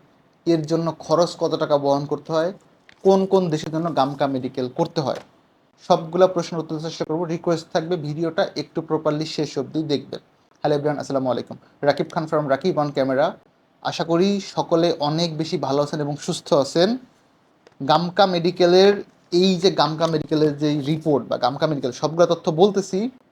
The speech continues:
Before that, একটা ভালো নিউজ দিচ্ছি আপনাদের, যারা এই কনটেন্টটা দেখতেছেন, আপনি কিন্তু ঘরে বসে সম্পূর্ণ বিনা খরচে একটা মোবাইল ফোন জিততে পারেন আমাদের পক্ষ থেকে। কীভাবে জিতবেন? যারা আমাদের চ্যানেলের কনটেন্টটা দেখতেছেন,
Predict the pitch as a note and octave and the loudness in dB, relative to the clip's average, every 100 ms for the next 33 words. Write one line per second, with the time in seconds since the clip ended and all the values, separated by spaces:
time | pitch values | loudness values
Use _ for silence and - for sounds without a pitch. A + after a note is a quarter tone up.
0 | _ - G3 G3 F#3 D3+ - - - - | _ 2 2 4 4 4 2 -2 -2 0
1 | D3+ C#3 E3 F3+ E3 C#3+ C3+ C#3+ C3 C#3 | 2 4 4 6 4 2 -2 -4 -2 -2
2 | C3+ C3+ C#3 C#3+ C#3+ D3 C#3+ C#3 C#3 D3 | 0 0 0 0 0 0 0 0 -2 -4
3 | F3+ G#3 C4 - _ _ - D3+ - G3+ | -2 -4 -6 -18 _ _ -2 -2 0 -4
4 | G3 G3+ G3+ E3+ C#3 D#3 F#3 F3 D#3+ - | -4 -2 -2 0 4 6 6 4 2 0
5 | A#2+ - - D3 D#3 F3 F3+ D#3 D#3+ D#3+ | -4 -4 -2 -2 -2 -2 0 0 0 0
6 | E3 - D3 C#3 C#3 C3+ C#3 B2+ C#3+ C3 | 0 -2 -2 2 2 0 -6 -6 -4 -2
7 | D#3+ B3+ _ _ _ C3 C3+ C3+ C3+ - | -2 -4 _ _ _ -4 -2 -2 -4 -8
8 | C3 A#2+ B2 D#3 D#3+ D3+ D#3+ D3+ F3 G3+ | -10 -10 -6 -2 0 0 -2 -2 0 0
9 | A#3 _ _ _ - C3+ C3+ C#3+ C#3+ D3 | -4 _ _ _ -4 2 2 2 0 -2
10 | D3 C#3+ D3 D3 D3 C#3 D3 D#3 D#3+ G#3 | -4 -2 -4 -2 -4 -2 -2 -4 -4 -2